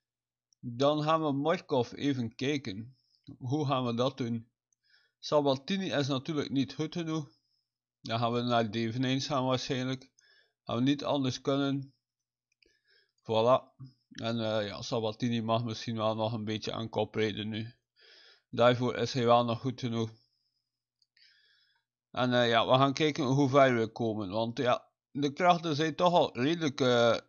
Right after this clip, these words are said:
naar beneden gegaan. En we gaan kijken, want de rest zit niet in ons wiel. Voilà, Sabatini mag nu opnieuw gaan. En zorgen dat Viviani mee is natuurlijk.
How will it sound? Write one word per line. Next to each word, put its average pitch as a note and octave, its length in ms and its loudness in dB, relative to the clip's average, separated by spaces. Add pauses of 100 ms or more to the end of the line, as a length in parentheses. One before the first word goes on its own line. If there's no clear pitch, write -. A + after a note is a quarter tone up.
(140)
naar D3 260 2
beneden C3 500 0
gegaan. C3 440 0 (1400)
En G#2+ 120 -12
we G#2+ 60 -6
gaan G2+ 200 -10
kijken, A#2+ 540 -6
want A2 260 -8
de G#2+ 60 -6
rest A#2 240 -2
zit A2 200 -6
niet C#3+ 220 -4
in A2 180 -4
ons A#2 200 -4
wiel. D#3+ 500 -4 (1040)
Voilà, B2 340 2
Sabatini A#2 640 -4
mag A2+ 260 -2
nu A2+ 180 -4
opnieuw E3+ 360 0
gaan. E3 380 2 (2000)
En - 300 -8
zorgen A2+ 420 -2
dat A2 200 0
Viviani D#3+ 600 2
mee D#3 240 -2
is C3+ 200 0
natuurlijk. C3+ 840 -4